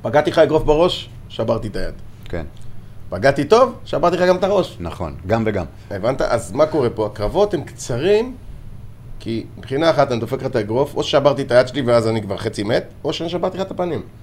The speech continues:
Speaker 2: אתה רואה את הספורט הזה מגיע לאנשהו? כי הוא, אני ראי-, ראיתי את ה-, את
Speaker 1: אני אגיד לך
Speaker 2: הקרבות
Speaker 1: מה,
Speaker 2: האלה.
Speaker 1: הוא ספורט פסיכודלי, פסיכופתי,
Speaker 2: לגמרי,
Speaker 1: מטורף.
Speaker 2: לגמרי.
Speaker 1: אני נלחמתי בלי כפפות בחיים שלי, אבל זה M M A.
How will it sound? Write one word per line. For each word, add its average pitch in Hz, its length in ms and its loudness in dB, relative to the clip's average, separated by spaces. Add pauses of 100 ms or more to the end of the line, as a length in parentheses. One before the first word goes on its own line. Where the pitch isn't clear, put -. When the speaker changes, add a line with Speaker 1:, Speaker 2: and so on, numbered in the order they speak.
(120)
Speaker 2:
אתה - 140 -4
רואה 90 100 0
את 90 60 -6
הספורט 101 300 -4
הזה 92 140 0
מגיע 85 280 -4
לאנשהו? 175 380 -6
כי 90 180 -4
הוא, 85 320 -2
אני 90 80 -2
ראי-, 98 200 -2
ראיתי 131 220 0
את 131 100 -4
ה-, 101 200 0
את 92 140 -6
Speaker 1:
אני 104 120 0
אגיד 143 140 2
לך 180 60 -2
Speaker 2:
הקרבות 170 200 4
Speaker 1:
מה, 131 60 8
Speaker 2:
האלה. 101 120 2
Speaker 1:
הוא 120 460 2
ספורט 147 280 -4
פסיכודלי, 113 540 -2 (440)
פסיכופתי, 123 600 2 (280)
Speaker 2:
לגמרי, - 220 2
Speaker 1:
מטורף. 127 640 4
Speaker 2:
לגמרי. 98 380 0 (880)
Speaker 1:
אני 165 440 6 (220)
נלחמתי 160 840 4 (140)
בלי 123 120 -4
כפפות 107 400 -4
בחיים 92 280 -6
שלי, 90 240 -8 (760)
אבל 131 160 -4
זה 151 160 -2
M 175 140 -2
M 180 40 -4
A. 117 280 -10